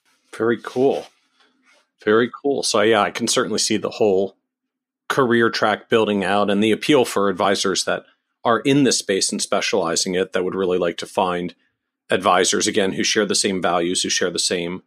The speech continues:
interests. So finding a student who comes through a,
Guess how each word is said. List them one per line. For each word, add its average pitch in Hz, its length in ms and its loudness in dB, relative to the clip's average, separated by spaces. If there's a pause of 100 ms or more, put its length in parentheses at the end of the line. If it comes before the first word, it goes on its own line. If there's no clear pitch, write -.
(400)
interests. 110 600 0
So 95 380 2 (340)
finding 98 460 -2
a 101 40 -2
student 107 360 -4
who 101 80 -4
comes 95 300 -4
through 90 340 -2
a, 87 40 -2